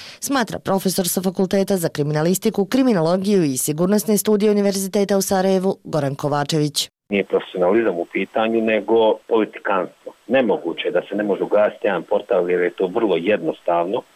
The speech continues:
Speaker 2: Sama činjenica da se može zabraniti domena na kojoj je preko Telekoma, preko bilo kojeg provajdera internet usluga, da se zabrani pristup toj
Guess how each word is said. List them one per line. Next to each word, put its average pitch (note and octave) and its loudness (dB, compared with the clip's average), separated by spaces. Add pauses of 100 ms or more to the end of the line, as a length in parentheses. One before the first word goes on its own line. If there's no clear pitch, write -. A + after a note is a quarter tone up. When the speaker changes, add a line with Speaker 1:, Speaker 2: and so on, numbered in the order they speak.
Speaker 2:
Sama A2 0 (100)
činjenica G2+ -2 (160)
da - 0
se - -4
može G#2 0
zabraniti F#2 -2
domena A2 0
na D2 -6
kojoj E2 2
je - 0 (140)
preko D#2+ 0
Telekoma, G2 -2
preko - -2 (360)
bilo A2 0
kojeg G#2 2 (240)
provajdera G#2 0 (100)
internet F2 -10
usluga, F#2 -4 (200)
da F2+ 2
se F#2 -8
zabrani G2+ -2
pristup A2+ -2
toj F2 0